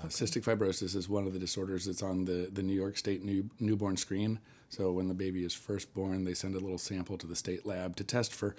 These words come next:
Speaker 2: metabolic disorders and other, you know, other possible genetic disorders, and C F is one of those. So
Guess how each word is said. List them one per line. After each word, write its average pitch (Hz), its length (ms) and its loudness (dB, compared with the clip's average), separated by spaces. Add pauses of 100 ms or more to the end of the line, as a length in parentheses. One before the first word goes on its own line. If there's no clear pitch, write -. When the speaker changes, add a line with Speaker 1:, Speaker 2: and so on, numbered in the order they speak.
(400)
Speaker 2:
metabolic 113 580 2
disorders 110 840 2 (420)
and 92 560 -6 (260)
other, 110 400 6 (200)
you 107 80 4
know, 101 200 2
other 104 160 4
possible 104 440 0
genetic 101 340 -2
disorders, 101 440 -2 (260)
and 101 100 0
C 113 160 2
F 101 160 2
is 95 100 -4
one 92 200 -2
of 85 100 -6
those. 71 360 -8
So 117 220 0